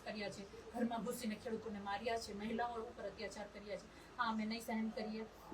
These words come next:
એટલે મારા આમરણ ઉપવાસ ચાલુ છે. જ્યાં સુધી અમારી માંગણીઓ લેખિતમાં મેં આપેલી છે કલેક્ટરશ્રીને, મુખ્યમંત્રી પાસે જે લેટર લખ્યો છે મેં કલેક્ટરશ્રી દ્વારા, એ અમારી માંગણીઓ પૂર્ણ કરવામાં આવે. અને બાકી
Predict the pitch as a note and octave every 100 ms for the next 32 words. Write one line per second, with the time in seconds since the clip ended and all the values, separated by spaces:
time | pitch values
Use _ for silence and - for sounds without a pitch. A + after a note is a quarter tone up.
0 | B3 A3+ G#3 G#3+ G#3+ G#3+ A#3+ A3 F#3+ G#3
1 | - G#3 G#3+ - A3+ - G#3 G#3 G3+ G#3
2 | G#3 A3+ B3 A3 G#3 A3 C4 A#3+ A3 G#3+
3 | A#3+ B3 A#3+ A#3+ A#3 A3+ - A3+ F#3+ A3+
4 | A3 G#3 - C4+ B3 B3 - A3 A3 -
5 | - - - A3 G#3+ A3+ G#3 G3+ C4+ B3+
6 | B3+ G#3+ - G#3 - G#3 F3+ - G#3+ F#3+
7 | G3 F#3+ - - - B3 A#3 G#3+ G#3+ G#3
8 | A3 G#3+ G#3+ G#3+ G#3+ G3 G3 G#3 G#3 G3+
9 | G3+ A3+ - - - G#3 G#3 - - -
10 | A3+ A3 A#3+